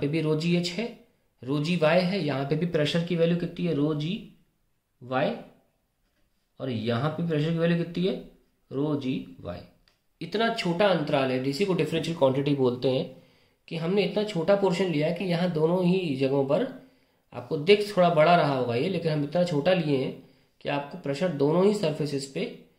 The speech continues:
अ, same मिलेगा। तो अब हम force निकाल सकते हैं। Now force on the differential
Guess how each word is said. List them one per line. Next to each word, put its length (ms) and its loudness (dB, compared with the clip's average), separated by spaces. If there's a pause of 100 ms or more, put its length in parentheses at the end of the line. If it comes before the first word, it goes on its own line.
(300)
अ, 420 -2
same 280 2
मिलेगा। 300 -2
तो 360 -4 (360)
अब 120 0
हम 360 -2 (300)
force 320 -4
निकाल 280 -2
सकते 320 -12
हैं। 60 -8
Now 140 0
force 320 0 (2000)
on 320 0
the 140 4 (920)
differential 800 0